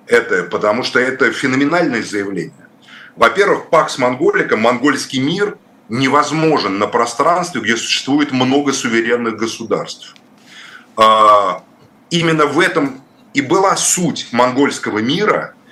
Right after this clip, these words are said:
которым так восхищались католические, значит, э, миссионеры, э,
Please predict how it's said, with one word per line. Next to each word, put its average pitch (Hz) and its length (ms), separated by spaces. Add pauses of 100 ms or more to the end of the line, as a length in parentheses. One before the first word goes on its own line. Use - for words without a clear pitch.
(180)
которым 120 360
так 135 220
восхищались 117 840 (120)
католические, 117 1000 (500)
значит, 107 540 (120)
э, 101 1040
миссионеры, 123 1000 (240)
э, 95 540